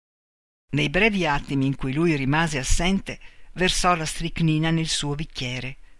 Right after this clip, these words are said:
Tornò con il sottocoppa e alzò il proprio bicchiere. «A noi due», mormorò. «Santo Dio», pensò, «cosa succederà se i miei sospetti sono infondati? Cosa succederà se questo è proprio lui?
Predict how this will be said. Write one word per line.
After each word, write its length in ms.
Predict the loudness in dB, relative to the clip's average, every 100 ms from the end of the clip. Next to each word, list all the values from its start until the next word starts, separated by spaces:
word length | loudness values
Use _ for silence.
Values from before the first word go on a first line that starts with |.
| -20 -20 -20 -20 -20 -20 0
Tornò 340 | 4 6 6 4
con 180 | 4
il 60 | 8
sottocoppa 680 | 8 8 -2 -2 -4 -2 -2
e 100 | -2
alzò 300 | -2 -4 -4
il 80 | -4
proprio 260 | -6 -6
bicchiere. 600 | -8 -8 -6 -6 -6 -10 -16 -20 -20 -20 -8
«A 100 | -2
noi 240 | 2 2
due», 480 | 2 0 2 0 -4 -14 -20 -20 -8
mormorò. 580 | -2 0 0 0 -4 -6 -12 -20 -20 -20 -20 -20 -20 -20
«Santo 720 | -6 2 4 4 -2 -4 -10 -10
Dio», 340 | -10 -10 -10 -14 -20 -20
pensò, 480 | -8 -4 -2 -2 -2 -8 -20 -18 -16
«cosa 220 | -4 0 2
succederà 600 | 2 2 2 2 0 -2
se 160 | -2
i 20 |
miei 140 | -2 6
sospetti 560 | 6 6 4 -2 -2
sono 240 | -2 0 0
infondati? 720 | -2 -2 -4 -4 -8 -10 -14 -14 -20 -20 -20 -10
Cosa 240 | -6 -4
succederà 720 | 2 2 4 2 2 2 2 -2
se 240 | -6 -6
questo 340 | 0 0 2
è 160 | -2 -2
proprio 520 | -6 -6 -6 -4 -2
lui? 420 | 0 0 0 -2